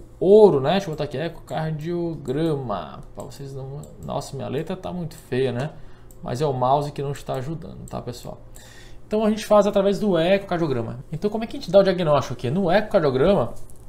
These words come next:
nós já fazemos já em período intraútero, né? Em período intraútero, nós já conseguimos identificar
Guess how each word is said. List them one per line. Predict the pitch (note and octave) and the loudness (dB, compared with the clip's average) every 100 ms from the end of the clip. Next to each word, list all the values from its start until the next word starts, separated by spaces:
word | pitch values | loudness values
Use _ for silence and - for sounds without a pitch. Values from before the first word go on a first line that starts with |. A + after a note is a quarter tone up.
| - - | -18 -8
nós | B2+ C3+ | -4 0
já | E3+ | 0
fazemos | - D3 C3 D#3+ D#3+ | 0 0 0 0 0
já | C#3 C3+ E3 | 4 4 4
em | F#3+ | 2
período | G3 D3+ E3+ G3+ | -2 0 2 2
intraútero, | F#3 A3+ - C4+ F#3+ E3+ E3 B2 G2+ - A2+ | 2 0 -4 -2 2 2 2 0 -2 -6 -8
né? | A#2 D#3+ | -6 -4
Em | |
período | D#3+ D#3 D3+ D3 | -4 -4 -2 -2
intraútero, | F#3+ A3+ A3+ G3 C3+ E3 - G#3 F#3 | -2 -2 0 0 0 -4 -2 -2 0
nós | E3 E3+ | -2 -2
já | D#3 | -2
conseguimos | F3+ F#3+ - D#3 B2 D3+ G#3 | -2 -6 -6 -6 -6 -6 -4
identificar | F3+ F#3 - G#3 G3+ C3 B2 D3 G3 - | -2 -4 -6 -8 -6 0 2 4 0 -6